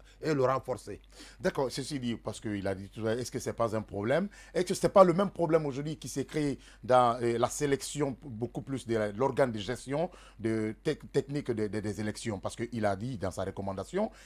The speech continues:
Speaker 2: qu'il faut au moins voir, il faut mettre, faire la mise en place d'une, d'un organe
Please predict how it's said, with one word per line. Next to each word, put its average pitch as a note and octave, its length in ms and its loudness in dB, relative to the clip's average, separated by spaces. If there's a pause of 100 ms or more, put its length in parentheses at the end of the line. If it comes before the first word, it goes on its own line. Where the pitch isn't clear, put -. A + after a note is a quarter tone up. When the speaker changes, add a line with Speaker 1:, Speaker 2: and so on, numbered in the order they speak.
(140)
Speaker 2:
qu'il B2+ 140 -4
faut F#3+ 420 8
au C#3 80 2
moins D#3 240 2
voir, D3+ 480 8 (180)
il B2+ 60 -4
faut F#3+ 120 0
mettre, D#3+ 220 0
faire D#3 240 4
la A2+ 140 -2
mise D3 180 -6
en C3+ 80 6
place C3 400 4 (220)
d'une, D#3 260 -2
d'un D3+ 220 8
organe C#3 420 4